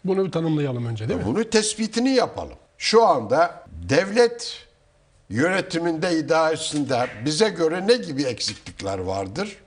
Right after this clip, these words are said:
Speaker 2: İslam'a göre ne gibi eksiklikler vardır? Ve biz neyi getirmek istiyoruz? İlk önce bunu tespit etmek istiyoruz.
Speaker 1: Evet.
Speaker 2: Dolayısıyla fıkhi bir çalışma yaptırmak istiyorum dedi. Bunun hakkında, bu konuda dedi, bize bilgi ver dedi.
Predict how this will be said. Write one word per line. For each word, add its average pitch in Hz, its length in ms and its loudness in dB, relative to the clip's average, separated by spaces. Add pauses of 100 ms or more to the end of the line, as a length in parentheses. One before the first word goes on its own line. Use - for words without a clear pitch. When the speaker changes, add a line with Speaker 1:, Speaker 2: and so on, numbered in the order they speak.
(140)
Speaker 2:
İslam'a 165 500 0
göre 160 360 0
ne 214 100 6
gibi 139 280 -4
eksiklikler 104 680 -6
vardır? 104 560 -2 (240)
Ve 247 240 2
biz 240 420 0 (140)
neyi 220 340 4
getirmek 117 600 -4
istiyoruz? - 760 -8 (200)
İlk 226 260 0
önce 185 320 2
bunu 240 220 0
tespit 151 340 -2
etmek 143 380 -4
istiyoruz. 185 580 -2 (540)
Speaker 1:
Evet. 139 100 -2
Speaker 2:
Dolayısıyla 185 580 2
fıkhi 233 500 -2
bir 269 80 0
çalışma 127 640 0 (140)
yaptırmak 131 680 0
istiyorum 85 520 -6
dedi. - 240 -18 (420)
Bunun 262 300 4
hakkında, 190 500 0
bu 214 80 -6
konuda 160 400 2
dedi, 147 260 -2
bize 139 260 -2
bilgi 113 300 -6
ver 78 160 -8
dedi. - 360 -20